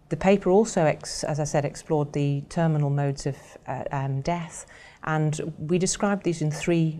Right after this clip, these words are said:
relatively large groups. Those who died of cardiovascular collapse, in other words, that died in shock, um, those who died of a, a neurological event, which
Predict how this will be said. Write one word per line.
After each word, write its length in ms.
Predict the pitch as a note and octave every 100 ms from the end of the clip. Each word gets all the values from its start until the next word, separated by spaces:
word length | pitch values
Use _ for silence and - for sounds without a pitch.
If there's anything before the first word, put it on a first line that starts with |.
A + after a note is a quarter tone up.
| -
relatively 640 | C#3+ - D#3+ D#3+ D#3+ D3 C#3+
large 360 | D3 C#3 C3+
groups. 380 | - B2+ - - - - -
Those 240 | E3+ F3
who 140 | F#3+
died 300 | F3 E3 D3+
of 80 | C#3+
cardiovascular 800 | - C#3+ C#3 C#3 C#3+ - C3 C3+
collapse, 500 | - D#3 D#3+ - -
in 80 | C#3
other 180 | D3 C3+
words, 360 | C#3 C3+ C3+ - - - - C#3+ - - -
that 180 | - -
died 260 | D3+ C#3+
in 100 | C3+
shock, 480 | B2+ - D#3 F#3 - - - - -
um, 340 | C#3+ C#3 C#3
those 300 | - D#3 D#3
who 160 | D#3 D3
died 320 | D3+ C#3+ C#3
of 120 | C#3
a, 280 | C#3 C3+ C#3 -
a 80 |
neurological 760 | D3 D#3 D3+ C#3+ C#3+ C#3 C#3+ C3+
event, 420 | C3 C#3+ E3+ -
which 320 | - - -